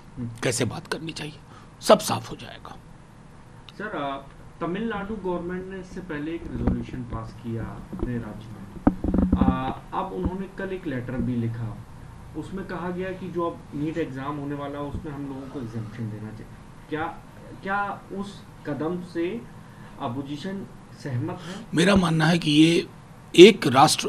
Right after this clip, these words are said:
Speaker 2: एक exam,
Speaker 1: हम्म।
Speaker 2: ये पूरा का पूरा अ-, अवधारणा ही फ्लॉड।
Speaker 1: हम्म।
Speaker 2: इसकी वजह से बहुत तरह की विसंगतियों का जन्म होता है।
Speaker 1: हम्म।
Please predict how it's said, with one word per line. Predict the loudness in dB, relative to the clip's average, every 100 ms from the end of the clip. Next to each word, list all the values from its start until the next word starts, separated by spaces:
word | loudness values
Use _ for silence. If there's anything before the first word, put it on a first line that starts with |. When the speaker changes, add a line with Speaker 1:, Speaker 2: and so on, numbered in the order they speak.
| 4
Speaker 2:
एक | 6 8 4
exam, | 0 0 -4
Speaker 1:
हम्म। | -6 -12 -16 -8 -8 -8 -14 -18 -20 -20 -20 -20 -20 -4 4
Speaker 2:
ये | 4
पूरा | 6 10 12 12
का | 10 4
पूरा | 6 4 4
अ-, | 4 0 0 2 6
अवधारणा | 8 10 10 12 8
ही | 8 4
फ्लॉड। | 4 4 4 0 -10 -18 -18 -10
Speaker 1:
हम्म। | -8 -8 -12 -18 -20 -20 -20 -20 2 4
Speaker 2:
इसकी | 6 8 8
वजह | 10 10 10
से | 8 2 -4 6
बहुत | 8 8 8
तरह | 4
की | 6 6
विसंगतियों | 6 6 6 6 6 4
का | 4
जन्म | 2 0 -2
होता | -4 -6 -6
है। | -8 -10
Speaker 1:
हम्म। | -10